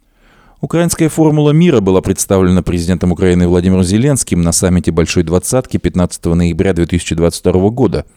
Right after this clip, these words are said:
План состоит из десяти пунктов и, в числе прочего, включает вывод российских войск со всей международно признанной территории Украины, в том числе из Крыма,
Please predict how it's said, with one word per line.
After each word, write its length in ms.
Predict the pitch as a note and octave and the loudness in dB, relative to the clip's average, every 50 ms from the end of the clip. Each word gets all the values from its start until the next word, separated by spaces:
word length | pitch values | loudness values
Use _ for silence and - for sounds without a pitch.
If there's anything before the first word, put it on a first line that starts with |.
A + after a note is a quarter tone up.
| _ _ _ _ _ _ _ - _ | _ _ _ _ _ _ _ -14 _
План 180 | - D3 D3+ C3 | -4 -2 -2 0
состоит 380 | - A#2+ - A#2+ A#2 A#2 - | -2 -2 0 0 0 2 2
из 100 | G#2 F#2 | 0 0
десяти 360 | E2+ E2+ F2+ - - - - F#2 | 0 -2 -4 -4 -4 -4 -6 -6
пунктов 460 | - - C3 D#3 E3+ - D#3 C#3 - | -2 0 0 0 2 0 -2 -2 -2
и, 60 | G2 | -2
в 60 | - | -2
числе 260 | - - - - F2+ | -4 -6 -4 -4 -4
прочего, 360 | F2 - A#2+ C3+ - - A#2 G2 | -2 -2 -2 -2 0 0 -2 -2
включает 440 | - - F2+ F2 - F#2+ F2+ E2 | -2 -4 -4 -2 0 -2 -2 0
вывод 320 | E2 F2+ F#2+ F#2+ F2+ F2 - | 0 0 2 2 2 2 0
российских 480 | F#2 F#2+ - E2+ D#2+ - - D#2+ - | -2 -2 -4 -6 -8 -8 -8 -10 -4
войск 240 | G#2 A2 A2 - - - - - - - - _ | -2 0 0 -2 -2 -8 -18 -20 -20 -20 -20 _
со 140 | - B2+ | -6 -4
всей 200 | B2 - - C#3 | -4 -2 0 2
международно 580 | A2+ G2 F2+ E2+ F2+ G2 F#2+ F2+ F#2 F2 F2+ E2+ | 2 2 2 2 0 0 0 2 2 2 0 0
признанной 360 | - F2 F2 D#2+ E2 F2 E2+ | -2 -4 -4 -2 0 0 0
территории 400 | - F2 E2+ E2+ - F#2 E2 E2 | 0 -2 -4 -2 -2 -2 0 0
Украины, 540 | E2 D#2 - F2 F#2 F#2 A2 B2+ C#3+ D3 - _ - - - _ | 0 -2 -2 -2 0 0 2 2 0 0 -2 _ -14 -20 -20 _
в 60 | - | -6
том 100 | - C3 | -4 -4
числе 300 | - - G#2 - G2+ F#2+ | -2 -2 -2 0 0 0
из 100 | F2+ - | 0 0
Крыма, 400 | - - - E2+ F2+ F#2 C3 C#3+ | -2 -2 -2 0 2 2 0 0